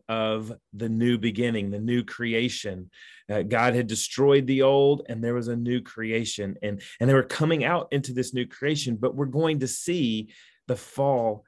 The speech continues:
happen again. And we're gonna see the stages of the fall. First, uh, Noah and his sons, we're gonna see their failure before God to honor God and to do what God had asked them to do. They can't,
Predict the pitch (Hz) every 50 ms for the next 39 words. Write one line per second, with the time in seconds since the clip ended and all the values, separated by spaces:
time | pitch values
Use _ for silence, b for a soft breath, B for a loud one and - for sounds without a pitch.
0 | _ - - 123 120 117 - 113 104 101 - - 104 101 98 107 120 123 117 107
1 | 104 101 - - 113 120 117 120 127 120 117 - 131 123 113 120 - - - 123
2 | 123 139 147 127 127 117 101 - - 110 101 98 104 98 - - 107 101 92 90
3 | 90 - - - 123 120 127 123 - - - - B B B B B B B B
4 | 101 98 92 - _ _ - 113 110 113 117 120 127 131 135 127 87 113 98 104
5 | 104 101 - - - 127 123 131 135 135 120 123 117 117 107 - 113 110 98 98
6 | 127 127 135 139 143 - - 147 135 135 147 151 151 143 147 143 - 160 156 156
7 | 143 160 151 151 151 151 147 - - - - 120 131 143 147 151 147 131 151 151
8 | 147 143 143 147 143 143 110 104 - 98 95 98 123 139 139 131 135 - - 131
9 | 127 131 123 117 113 110 117 123 - - - 135 131 - 143 139 127 139 139 143
10 | 139 131 139 B B B B B B B B - - - 139 139 123 -